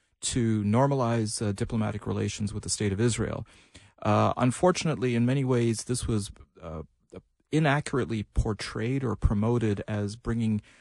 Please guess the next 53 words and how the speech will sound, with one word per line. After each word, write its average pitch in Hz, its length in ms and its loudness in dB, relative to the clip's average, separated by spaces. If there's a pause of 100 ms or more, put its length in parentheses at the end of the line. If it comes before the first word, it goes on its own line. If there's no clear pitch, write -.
(240)
peace, - 580 2 (100)
uh, 101 220 -2
between 110 680 2
the 104 100 -2
U 113 180 0
A 110 60 2
E 107 240 -2
and 101 120 0
Bahrain 104 420 0
and 101 80 2
Israel. 117 340 -2 (340)
Uh, 113 120 -2
these 139 160 -2
countries 170 340 -4
were 131 60 0
never 143 200 0
at - 140 0
war. 113 500 4 (240)
Uh, 104 180 0
what 123 220 2
they 127 120 -2
really 131 360 -2
did 135 300 0
was 113 260 -2
put - 240 -4
out 120 160 0
into 117 180 -2
the 104 220 -4
open - 540 4 (440)
relationships 147 760 0
that 123 100 0
had 107 140 0
actually 135 480 -4
existed 98 600 -4
for - 200 -8
quite 117 400 -4
a 104 40 0
while. 98 600 -2
In 104 160 0
fact, 107 340 -4
I 104 160 -2
was 107 180 -2
in, 107 220 0
um, 90 420 -4
in 98 120 -6
the 98 60 -4
U 113 180 2
A 107 80 2
E 107 240 0
about 101 240 -2
two - 160 -6
years 113 240 -2
ago. 113 320 0